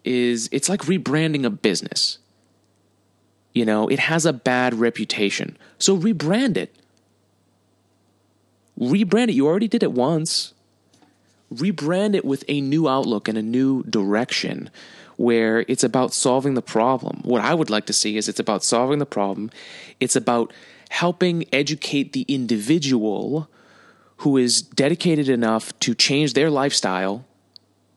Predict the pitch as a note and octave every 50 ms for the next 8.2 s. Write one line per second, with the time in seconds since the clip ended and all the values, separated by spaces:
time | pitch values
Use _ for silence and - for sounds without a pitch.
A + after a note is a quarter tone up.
0 | _ _ _ - - D3 C3 B2 A#2+ A#2+ A#2+ A2+ G#2+ A#2 C3 C3 C3 C3+ C#3+ D3+
1 | C#3+ C3 B2 A#2+ A2+ G#2+ - - - - - - - - - _ - - A#2+ A2+
2 | A2 A2+ - A#2 A2+ A2+ A#2+ A#2+ A2+ - C3+ C#3+ C3 A2+ - - - - - -
3 | - _ _ _ _ _ _ _ - - A#2+ A2+ G#2+ - - - C#3+ A#2+ A2 -
4 | - - - A#2 A2+ A#2 G#2+ A#2 A2+ G#2+ G#2+ A2 A#2 D3 E3+ D#3+ C#3+ C3 - -
5 | - - _ _ _ - - - B2 C3 D3 D3+ D3 - - - - A#2 A2 G#2+
6 | G#2+ A2 G#2+ - - _ - - - F2+ E2 - - - - - - - _ _
7 | _ _ _ _ _ _ _ _ _ _ _ _ _ _ _ _ _ _ _ -
8 | A2 G#2 -